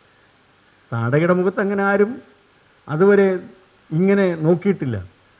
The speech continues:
വളരെ ക്രുദ്ധനായി ഒരു ചെറുപ്പക്കാരൻ നിന്ന് നോക്കുകയാണ്. താടക ഒന്ന് പകച്ച്, "എന്താ ഇയാളിങ്ങനെ നോക്കുന്നത്?" താടക വീണ്ടും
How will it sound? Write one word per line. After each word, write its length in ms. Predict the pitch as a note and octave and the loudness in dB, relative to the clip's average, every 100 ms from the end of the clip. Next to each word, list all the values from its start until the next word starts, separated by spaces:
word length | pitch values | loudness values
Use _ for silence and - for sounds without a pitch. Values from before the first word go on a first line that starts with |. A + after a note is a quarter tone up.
| _ _ _ _ _ | _ _ _ _ _
വളരെ 160 | - F3+ | -6 -2
ക്രുദ്ധനായി 560 | F#3+ G3 A3+ A#3 A3 | 0 0 2 2 2
ഒരു 360 | A3+ A3 G#3+ A3+ - | 2 4 2 2 -4
ചെറുപ്പക്കാരൻ 600 | F#3+ F#3+ G3+ G#3+ G#3 G3+ | -6 -6 -6 -2 -2 -4
നിന്ന് 460 | G3+ G3+ F#3 E3+ | -8 -8 -10 -6
നോക്കുകയാണ്. 540 | F3+ F#3+ G3 E3+ G#2+ G2 _ _ _ _ _ _ _ _ | -6 -6 -6 -8 -8 -14 _ _ _ _ _ _ _ _
താടക 260 | D3 F3 G3 | -4 -4 -4
ഒന്ന് 200 | G3 G3 | -6 -10
പകച്ച്, 340 | - E3 - | -10 -10 -10
"എന്താ 340 | C#3 E3+ F#3+ D#3 | -14 -10 -10 -10
ഇയാളിങ്ങനെ 600 | - D#3 E3 E3 D#3+ C#3+ | -14 -14 -12 -12 -14 -14
നോക്കുന്നത്?" 440 | D3 D3+ C3 G#2+ _ _ _ _ _ _ _ _ _ _ _ _ _ _ _ _ _ _ _ _ _ _ C#3+ | -16 -16 -20 -20 _ _ _ _ _ _ _ _ _ _ _ _ _ _ _ _ _ _ _ _ _ _ -10
താടക 300 | C#3+ E3 F3+ | -8 -6 -6
വീണ്ടും 580 | F3 E3+ G3 G3+ C#3 | -4 -4 2 2 2